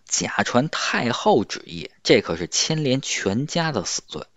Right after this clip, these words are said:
窦穆居然想都没想，一拍脑袋就这么干了。当然他当时拍的也可能是大腿。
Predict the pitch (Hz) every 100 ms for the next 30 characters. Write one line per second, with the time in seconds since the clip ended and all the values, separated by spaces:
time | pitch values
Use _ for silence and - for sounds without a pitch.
0 | _ _ - - - - - 180 170 151
1 | 156 160 170 - 104 92 131 139 123 -
2 | 117 143 127 160 151 - 71 110 - -
3 | - 123 135 139 160 110 80 _ - -
4 | 143 147 - 156 165 165 - 156 - 170
5 | 170 143 - 98 110 98 87 135 - -
6 | - - - -